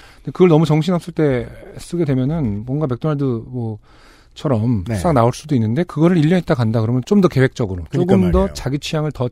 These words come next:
Speaker 1: 자세하게 혹은
Speaker 2: 맞아요.
Speaker 1: 서로의 취향을 굉장히 자세하게 살핀
Speaker 2: 아,
Speaker 1: 다음에
Speaker 2: 그러게요. 음.
Speaker 1: 그럴 수도 있다. 뭐 그렇게 생각하는 것도 좋은 방법, 아,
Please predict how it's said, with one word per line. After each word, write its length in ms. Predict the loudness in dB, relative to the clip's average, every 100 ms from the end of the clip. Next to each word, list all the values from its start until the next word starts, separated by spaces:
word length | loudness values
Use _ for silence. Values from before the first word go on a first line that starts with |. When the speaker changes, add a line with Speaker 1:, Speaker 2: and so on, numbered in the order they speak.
| -8
Speaker 1:
자세하게 500 | -10 -8 -6 -6 -8
혹은 240 | -2 0 0
Speaker 2:
맞아요. 200 | -4 -12
Speaker 1:
서로의 400 | -16 -4 2 2
취향을 500 | 0 -4 -2 0 -2 -4 -16 -20 -20 -20 -8
굉장히 400 | -2 0 2 0
자세하게 480 | -2 -2 -2 -4
살핀 180 | -6 -2
Speaker 2:
아, 220 | 2 4
Speaker 1:
다음에 300 | 4 4 6 4
Speaker 2:
그러게요. 220 | 2 -8 -6
음. 220 | -6 -6 -10 -18 -20 -20 _
Speaker 1:
그럴 160 | -4 -4
수도 180 | 0
있다. 320 | 0 2 -2 -8 -12 -2
뭐 140 | 2
그렇게 260 | 2 0 0
생각하는 480 | 2 2 0 0 2
것도 140 | 2
좋은 260 | 4 6 6
방법, 300 | 4 2 0 0
아, 340 | 2 2